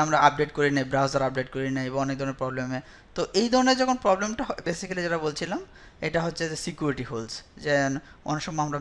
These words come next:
মেক্রো এনেবল থাকলে ওর সাথে কী করতে পারে যে basically, আহ, একটা মার্জ করে দেখবেন এটা ইনস্টল হয়ে গেছে, বা আমরা ফ্ল্যাশ আমরা অনেক সময় আপডেট করি না। So, এগুলাই বিভিন্ন কারণে এগুলো হতে পারে। So,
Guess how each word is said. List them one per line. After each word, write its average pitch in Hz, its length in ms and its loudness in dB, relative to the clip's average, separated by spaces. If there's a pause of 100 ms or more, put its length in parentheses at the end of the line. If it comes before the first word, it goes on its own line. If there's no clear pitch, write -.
মেক্রো 143 260 -2 (100)
এনেবল 131 300 -2 (160)
থাকলে 131 320 -6 (440)
ওর 135 120 -2
সাথে 143 200 -2
কী 151 160 -6
করতে 165 280 -4
পারে 127 180 0 (260)
যে 143 140 -4
basically, 135 580 -4
আহ, - 720 -6 (140)
একটা 131 200 -2 (220)
মার্জ 135 220 2 (120)
করে 190 160 2 (420)
দেখবেন 131 300 -2
এটা 127 120 -6 (220)
ইনস্টল 127 240 -6
হয়ে 123 120 -6
গেছে, 120 180 -10
বা 131 120 -2
আমরা 131 220 -6
ফ্ল্যাশ 135 260 2 (120)
আমরা 131 120 -4
অনেক 127 100 -6
সময় 131 140 -4
আপডেট 127 260 -8
করি 123 200 -8
না। 117 40 -6 (520)
So, 156 80 -4 (200)
এগুলাই 151 300 2 (200)
বিভিন্ন 139 280 -4
কারণে 131 220 -2
এগুলো 123 200 -6
হতে 120 200 -10
পারে। 113 160 -10 (760)
So, 165 80 0